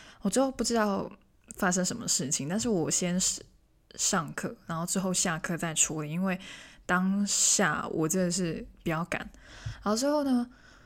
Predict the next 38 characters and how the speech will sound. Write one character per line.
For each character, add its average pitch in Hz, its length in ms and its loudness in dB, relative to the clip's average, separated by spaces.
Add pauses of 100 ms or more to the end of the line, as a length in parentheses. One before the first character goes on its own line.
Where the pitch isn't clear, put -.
(320)
呃， 190 220 2
下 254 200 4
课 277 180 4
之 233 180 0
后 226 240 0
呢， 196 560 0
我 180 140 2
就 196 300 4
好 185 160 0
像 220 200 2
有 190 140 2
点 190 180 0
忘 190 200 2
记 196 140 0
了 175 120 2
这 190 100 4
件 185 200 4
事 185 280 0
情， - 320 -4
然 - 140 -8
后 196 160 0
我 180 80 2
就 180 160 2
去 185 440 0
看 185 320 -2
I 156 280 0
G， - 340 -6
然 180 80 -4
后 202 140 0
我 196 80 4
就 190 80 2
看 190 260 -2
到 175 340 2
那 202 180 2
位 202 180 4
朋 175 380 -2
友 165 260 0
的 - 320 -4